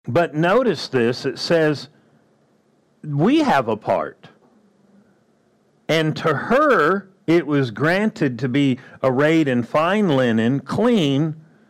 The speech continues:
bright, for the fine linen is the righteous acts of the saints." It's interesting. There's a lot of negative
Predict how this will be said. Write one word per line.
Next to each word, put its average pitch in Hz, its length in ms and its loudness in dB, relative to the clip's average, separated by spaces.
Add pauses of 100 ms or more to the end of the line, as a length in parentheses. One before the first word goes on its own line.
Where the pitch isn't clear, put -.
(260)
bright, 156 680 0 (280)
for 160 300 0
the 135 120 0
fine 185 520 0
linen 156 580 2 (260)
is 147 320 0
the 127 140 0
righteous 156 680 -2 (360)
acts 160 540 -4 (300)
of 143 180 0
the 123 100 0
saints." 123 760 -4 (580)
It's 165 300 -2 (140)
interesting. 143 1080 0 (680)
There's 226 260 2
a 175 80 2
lot 202 300 4
of 151 80 0
negative 143 800 0